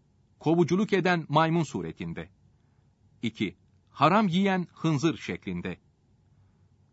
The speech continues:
Üç, faiz alıp veren başı üstü sürünerek. Dört, haksız hüküm veren kör olarak.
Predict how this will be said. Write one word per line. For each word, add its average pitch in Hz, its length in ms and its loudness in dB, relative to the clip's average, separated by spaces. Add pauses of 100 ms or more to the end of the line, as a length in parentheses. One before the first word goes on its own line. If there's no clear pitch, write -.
Üç, 117 280 -4 (300)
faiz 180 400 0
alıp 185 300 0
veren 170 380 0
başı 143 320 -2
üstü 185 320 -4
sürünerek. 123 540 -2 (1500)
Dört, 113 220 0 (400)
haksız - 580 -2
hüküm 175 320 0
veren 170 340 0 (160)
kör 165 240 0
olarak. 90 480 -8